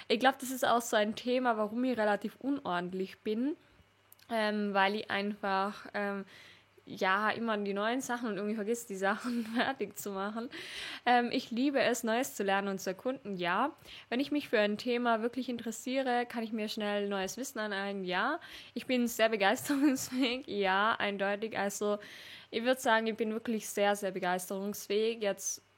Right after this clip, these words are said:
generell. Also, mich kann man einfach sehr einfach begeistern, auch was das Thema irgendwie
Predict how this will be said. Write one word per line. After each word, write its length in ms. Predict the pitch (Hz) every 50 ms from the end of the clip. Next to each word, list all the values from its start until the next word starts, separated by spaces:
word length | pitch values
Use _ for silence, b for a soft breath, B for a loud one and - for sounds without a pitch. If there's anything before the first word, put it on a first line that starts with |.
| _ _ _ _ -
generell. 600 | 220 220 226 202 185 180 180 180 185 202 220 -
Also, 400 | - 208 196 - 202 196 196 B B B B B B B B _ -
mich 140 | 226 233 233
kann 140 | - 302
man 100 | 269 220
einfach 220 | 202 208 202 214 208
sehr 220 | - - 190 170
einfach 260 | 175 180 196 196 185
begeistern, 680 | - 185 170 - 165 165 180 - - - 165 160 160 -
auch 280 | - 180 196 185 - - - B B B B B B B B _ -
was 320 | - 165 190 208 214 -
das 160 | - 202 -
Thema 420 | - 226 220 214 202 202 196 190 -
irgendwie 520 | 196 202 196 190 180 180 180 180 170 170